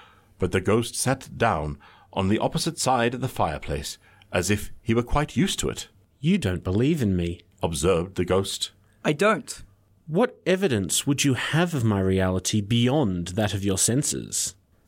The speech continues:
Speaker 3: "I don't know."
Speaker 2: "And why do you doubt your senses?"
Speaker 3: Because A little thing affects them. A slight disorder of the stomach makes them cheats.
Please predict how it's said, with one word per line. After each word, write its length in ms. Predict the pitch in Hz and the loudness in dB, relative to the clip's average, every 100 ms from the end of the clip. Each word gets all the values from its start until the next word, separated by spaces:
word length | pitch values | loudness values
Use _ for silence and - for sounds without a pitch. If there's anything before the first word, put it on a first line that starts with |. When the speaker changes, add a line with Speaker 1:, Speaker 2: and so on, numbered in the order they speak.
| - 170 | -4 0
Speaker 3:
"I 80 | |
don't 300 | 147 151 151 | 2 2 2
know." 460 | 151 190 170 147 185 _ _ _ 226 | 2 2 2 -2 -10 _ _ _ 2
Speaker 2:
"And 120 | 226 | 4
why 160 | 220 | 4
do 100 | 214 | 4
you 120 | 214 214 | 2 2
doubt 640 | - 226 254 - - - - | 0 -2 -2 -6 -12 -14 -10
your 280 | 107 107 - | -2 0 2
senses?" 840 | - 87 - - 67 - - - _ _ - | 0 -2 -4 -6 -8 -10 -10 -12 _ _ -4
Speaker 3:
Because 800 | 254 - 294 202 147 190 - - - - - | -4 -2 2 2 0 -8 -10 -12 -18 -8 0
A 60 | |
little 220 | 202 285 | 2 2
thing 260 | 302 269 240 | 2 2 2
affects 420 | 226 - 220 - | 2 0 -2 -4
them. 300 | - 120 175 - - | -10 -8 -10 -16 -6
A 80 | 180 | -2
slight 280 | - 233 233 | 2 2 2
disorder 360 | 226 226 226 226 | 2 4 6 4
of 100 | 190 | 2
the 80 | |
stomach 400 | 190 - 202 170 | -2 0 0 0
makes 380 | 175 180 180 - | 2 0 0 -4
them 280 | - 175 165 | 2 2 2
cheats. 580 | - - - - - | 2 0 0 -2 -2